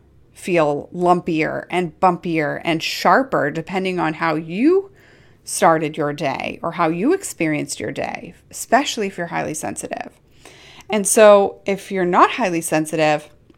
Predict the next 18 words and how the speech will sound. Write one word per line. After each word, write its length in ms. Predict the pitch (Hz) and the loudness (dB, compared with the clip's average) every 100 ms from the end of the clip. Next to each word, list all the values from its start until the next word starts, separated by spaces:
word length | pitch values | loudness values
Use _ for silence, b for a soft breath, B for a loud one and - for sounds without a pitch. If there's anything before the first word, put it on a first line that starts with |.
| _ _ _ _ _ _ _ - - - | _ _ _ _ _ _ _ -20 -6 -2
and 200 | 202 196 | 0 2
then 140 | 190 | 0
you're 140 | 180 | 0
parenting 600 | 170 190 170 170 175 165 | -2 0 0 0 -2 -2
your, 300 | 160 160 160 - | -2 -2 -2 -2
your 200 | 180 160 | -2 0
highly 280 | 170 165 170 | 0 0 0
sensitive 480 | - 165 170 165 156 | -2 -4 -2 -4 -4
child, 640 | 170 160 160 156 156 - b b b b b - | -4 -2 0 0 -2 -6 b b b b b -2
you 120 | 226 | 2
might 220 | 254 202 | 2 2
not 160 | 190 - | 0 2
notice 560 | 190 247 214 - - - - | 2 2 0 -6 -14 -18 -6
that 220 | 180 - | -6 0
they 120 | 185 | 0
experience 600 | 196 - 185 165 156 156 | 0 -4 -2 0 -2 -4
the 100 | 170 | -6
world 560 | 156 170 180 165 151 | -4 0 2 2 0